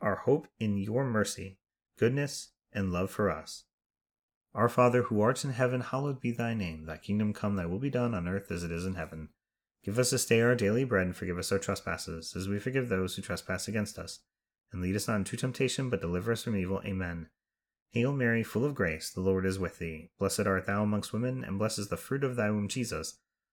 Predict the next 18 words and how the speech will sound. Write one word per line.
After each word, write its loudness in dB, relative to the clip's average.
Holy 6
Mary, 4
Mother 0
of -4
God, -4
pray 0
for -2
us -2
sinners, -4
now -2
and 0
at -6
the -2
hour -2
of -4
our 0
death. -4
Amen. -4